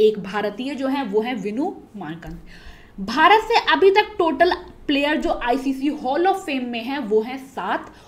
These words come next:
और to-, overall एक सौ तीन player इसमें हैं। ठीक है, तो इसको भी एक बार पढ़ लीजिएगा, अगर कभी paper difficult बनाना हुआ तो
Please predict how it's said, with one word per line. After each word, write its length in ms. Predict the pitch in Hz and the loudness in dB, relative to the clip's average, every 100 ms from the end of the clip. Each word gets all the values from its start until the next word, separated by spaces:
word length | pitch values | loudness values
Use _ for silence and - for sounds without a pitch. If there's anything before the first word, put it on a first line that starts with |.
| - | -4
और 320 | 277 285 - - | -2 -2 -2 -2
to-, 120 | 427 | 0
overall 800 | 302 320 427 440 262 269 294 - | 2 6 6 6 4 2 0 -4
एक 140 | 262 | -10
सौ 180 | - 311 | -6 -6
तीन 400 | 311 302 320 359 | -4 -2 -2 -2
player 360 | 359 233 220 240 | -2 2 2 0
इसमें 440 | 262 240 240 262 | -6 -10 -8 -8
हैं। 340 | 269 - - - - - - - - - - - - - - - - - - - - - - _ _ - - _ - - - - _ _ _ _ _ _ - - - _ _ _ - | -10 -16 -18 -18 -20 -18 -18 -18 -18 -18 -20 -20 -20 -20 -18 -18 -16 -18 -18 -20 -20 -20 -20 _ _ -20 -20 _ -20 -20 -20 -20 _ _ _ _ _ _ -20 -20 -20 _ _ _ -6
ठीक 160 | 311 320 | -2 0
है, 320 | 247 - - | -2 -4 -8
तो 60 | 294 | -6
इसको 480 | 262 - - 392 | -6 -8 0 2
भी 160 | 302 339 | 4 4
एक 260 | 233 254 214 | 2 0 2
बार 240 | 240 233 | 0 2
पढ़ 120 | 247 294 | 0 0
लीजिएगा, 480 | 285 269 269 277 | -2 -2 -2 -2
अगर 160 | 254 247 | 0 -2
कभी 260 | 240 202 233 | -4 -6 -4
paper 280 | 214 208 | -4 -4
difficult 440 | 202 214 226 269 247 | -6 -8 -4 -4 -4
बनाना 320 | 269 269 254 | -2 -2 -2
हुआ 220 | 262 254 | -2 -4
तो 200 | 262 294 | -6 -12